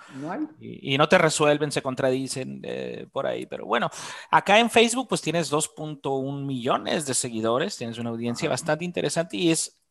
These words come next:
Speaker 2: lo que te quiero preguntar, ¿no? Hablando de temas de, de, de, de, de, de la ética y de la dignidad de la mercadotecnia,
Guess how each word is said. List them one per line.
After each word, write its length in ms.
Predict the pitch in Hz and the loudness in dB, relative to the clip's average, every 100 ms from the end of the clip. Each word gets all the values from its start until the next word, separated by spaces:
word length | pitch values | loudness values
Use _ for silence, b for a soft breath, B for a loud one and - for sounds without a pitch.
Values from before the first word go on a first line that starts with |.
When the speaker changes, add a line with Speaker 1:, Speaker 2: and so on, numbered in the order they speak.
| _ | _
Speaker 2:
lo 80 | 170 | -10
que 100 | 175 | -8
te 100 | - | -2
quiero 200 | 117 139 | 2 2
preguntar, 760 | - 160 170 175 - 220 214 156 | 2 0 0 -2 4 6 6 0
¿no? 200 | 220 - B B B B | -6 -8 B B B B
Hablando 400 | 123 131 160 185 | 2 4 4 0
de 60 | - | -2
temas 320 | 170 180 139 | 2 2 2
de, 160 | 117 | -2
de, 160 | 110 110 | -2 -4
de, 160 | 110 104 | -4 -4
de, 220 | 101 90 | -4 -6
de, 260 | 82 67 | -8 -8
de 120 | 98 104 | -4 2
la 120 | 123 | 2
ética 280 | - 185 135 | 2 -2 -2
y 40 | |
de 100 | 117 | 0
la 60 | 110 | -2
dignidad 280 | 107 107 139 | -2 -2 -2
de 40 | |
la 80 | 135 | -2
mercadotecnia, 680 | 113 113 104 120 117 131 | -6 -8 -6 -4 -4 -6